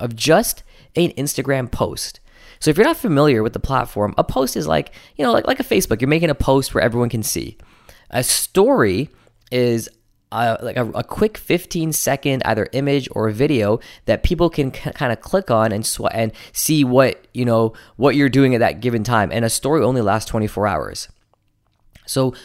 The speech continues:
and on our team, our strategy is f-, a minimum of five Instagram posts a week and a minimum, oh, actually,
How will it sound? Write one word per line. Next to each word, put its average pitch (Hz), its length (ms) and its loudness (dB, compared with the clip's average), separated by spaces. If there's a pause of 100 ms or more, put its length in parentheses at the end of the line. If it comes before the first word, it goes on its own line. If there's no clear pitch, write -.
(220)
and 127 200 -2
on 127 140 2
our 175 200 8
team, 78 480 -6
our 208 240 0
strategy 113 540 -2
is 95 100 -8 (140)
f-, - 280 -20
a 117 120 0
minimum 123 720 0 (280)
of 113 160 -2
five 120 500 0
Instagram 156 520 -2
posts 147 300 -4
a 160 40 -2
week 117 420 -6 (840)
and 180 540 6
a 127 100 2
minimum, 131 680 0 (480)
oh, 147 140 6
actually, 135 420 0